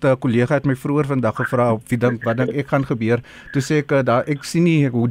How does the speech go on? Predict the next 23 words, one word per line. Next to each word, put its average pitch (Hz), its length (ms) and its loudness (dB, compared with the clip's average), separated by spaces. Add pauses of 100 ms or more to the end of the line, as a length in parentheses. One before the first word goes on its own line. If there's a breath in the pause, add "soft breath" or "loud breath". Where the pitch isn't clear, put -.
Djoko 123 320 0
die 120 140 0
wedstryd 113 380 -2
kan 113 180 0
verloor 110 280 0
nie." 123 80 0
Alcaraz 143 440 2
definitief 139 480 0
een 147 160 2
vir 143 120 -2
die 127 120 0
toekoms, 135 400 0 (240 loud breath)
maar 120 200 2
Djokovic, 127 760 -2
hy, 107 240 -2
hy 117 60 2
is 113 120 0
net, 127 200 0
hy 113 100 0
is 120 100 0
net 139 160 0
op 147 120 -2
'n - 20 0